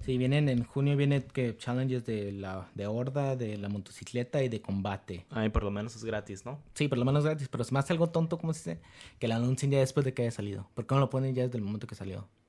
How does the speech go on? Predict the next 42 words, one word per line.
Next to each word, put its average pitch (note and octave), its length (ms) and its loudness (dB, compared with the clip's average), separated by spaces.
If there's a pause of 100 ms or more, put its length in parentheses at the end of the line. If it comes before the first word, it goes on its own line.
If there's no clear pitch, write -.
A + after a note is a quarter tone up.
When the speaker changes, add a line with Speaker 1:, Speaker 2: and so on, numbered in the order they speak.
(200)
Speaker 1:
Bueno, C3+ 200 2
tuvo E3 320 4
problemas, C3 480 4
¿no? B2 280 -2
Days A2+ 280 -4
Gone A#2 320 0
en G2+ 120 -8 (140)
que G2+ 140 -12
cada G#2+ 160 -4
rato A2+ 200 -8
le G#2 60 -4
hacían G2 200 -10
pushback, G#2 520 -12
¿no? G2 240 -10 (460)
Que G#2+ 100 -6
va A2 80 2
a - 20 2
Speaker 2:
No, C#3 60 2
Speaker 1:
salir D3+ 140 4
Speaker 2:
pues D3 80 4
Speaker 1:
más C#3 80 4
Speaker 2:
sí, C#3+ 60 2
a - 20 4
Speaker 1:
al C#3 80 2
Speaker 2:
lo C3 60 0
mejor B2+ 160 -2
Speaker 1:
rato. G#2 40 -4
Speaker 2:
por B2+ 120 -2
eso C#3 120 -8
no A#2+ 140 -4
pueden B2+ 220 0
alca-, B2 220 -4
no A#2+ 220 -4
alcanzaron A#2+ 840 -2
a A#2+ 40 -2
lo A2 80 -2
mejor F#2+ 260 -6
a A2+ 60 -2
lograr G2 420 -2
el, G2+ 240 -4
el, E2+ 400 -8
la D#2+ 240 -10